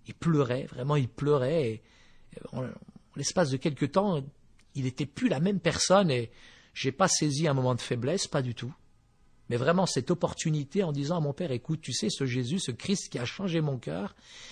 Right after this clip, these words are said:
il peut aussi changer ta vie. » Et là, mon père a dit : « Moi aussi, Saïd, je veux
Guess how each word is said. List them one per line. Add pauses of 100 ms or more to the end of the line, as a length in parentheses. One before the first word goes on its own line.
(180)
il
peut
aussi
changer
ta
vie. » (720)
Et
là,
mon
père
a
dit : «
Moi
aussi,
Saïd,
je
veux